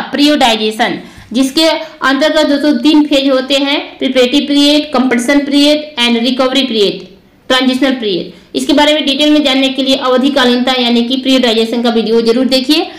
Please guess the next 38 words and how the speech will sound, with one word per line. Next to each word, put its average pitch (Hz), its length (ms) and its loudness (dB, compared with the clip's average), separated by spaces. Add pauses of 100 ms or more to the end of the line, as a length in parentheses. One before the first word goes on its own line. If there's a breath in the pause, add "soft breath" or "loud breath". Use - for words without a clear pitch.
(140 loud breath)
तो 254 60 -6
दोस्तों 294 260 2
ये 285 220 2
था 311 160 0 (120)
पचास 269 680 -2
एमसीक्यू 269 400 -4
question 269 340 2
जो 247 140 2
आपके 233 280 0
लिए 277 120 0
very, 247 320 0
very 262 260 2
important 240 440 2
सभी 226 200 0
questions 254 400 0
हैं। 339 180 2 (320 loud breath)
हर 339 160 2
video 339 260 2
का 311 120 -2 (180)
question 294 440 4 (440 loud breath)
आपका, 254 280 0
आपके 262 460 0
लिए 294 140 4
very 277 240 2
important 262 400 2
है। 294 160 2
Daily 277 200 4
basis 294 280 2
पे 294 80 0
आप 262 160 0
practice 254 400 -2
कीजिए। 311 320 0
I 233 220 -2
hope 269 140 2
कि 294 60 0
सभी 277 200 0
questions 277 380 0
आपका 269 440 -2